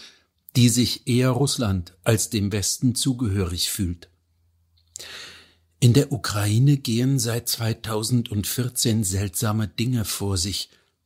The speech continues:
Immer wieder ominöse Geschäfte und Besuche zwielichtiger Figuren,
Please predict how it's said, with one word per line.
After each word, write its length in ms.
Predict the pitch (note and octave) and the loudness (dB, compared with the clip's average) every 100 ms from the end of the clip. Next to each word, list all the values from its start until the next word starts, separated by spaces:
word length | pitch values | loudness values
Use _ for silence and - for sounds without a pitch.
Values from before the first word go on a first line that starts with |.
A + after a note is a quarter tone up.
| _ _ | _ _
Immer 360 | - B2 B2+ A2 | 4 6 6 4
wieder 420 | A2 A#2+ A#2+ - | -2 -2 -2 0
ominöse 720 | A2+ A#2+ A#2 A#2 A2+ A#2+ G#2 A#2+ | 2 2 2 0 0 0 0 -2
Geschäfte 760 | A2 - B2 - - A#2 F#2+ | -2 -2 -2 -4 -2 -2 -2
und 260 | - G2 F2+ | -4 -4 -2
Besuche 500 | A#2+ - B2+ - G#2 | -2 0 -2 -2 -4
zwielichtiger 800 | - C3 C3 A#2+ - - A#2+ A2 | -4 2 2 2 -2 -6 -4 -4
Figuren, 720 | - G#2 C#3+ C3+ B2 A2 | -6 -4 2 4 6 4